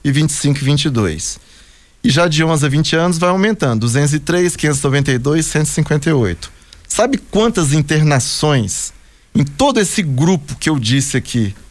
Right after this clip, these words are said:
tiveram durante esse período? Uma internação. E óbitos? Qu-, sabe quantos óbitos em patrocínio? Nenhum. Nenhum. Eu vou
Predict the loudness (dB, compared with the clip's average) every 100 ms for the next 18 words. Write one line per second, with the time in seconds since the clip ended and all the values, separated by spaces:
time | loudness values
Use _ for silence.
0 | -20 _ _ _ _ -4 -2 2 2 2
1 | 2 2 0 -2 -2 0 0 0 -4 -12
2 | -20 _ _ _ _ -2 0 0 2 2
3 | 2 0 -2 -4 -4 -12 -20 _ _ _
4 | -2 0 2 2 0 -6 -8 -8 -8 -12
5 | -18 _ _ _ _ _ _ _ _ -8
6 | -2 0 2 0 0 0 2 2 0 0
7 | 0 0 0 -2 0 0 2 2 2 2
8 | 0 -6 -20 _ _ _ _ _ 0 2
9 | 2 0 -6 -20 -20 -4 0 2 0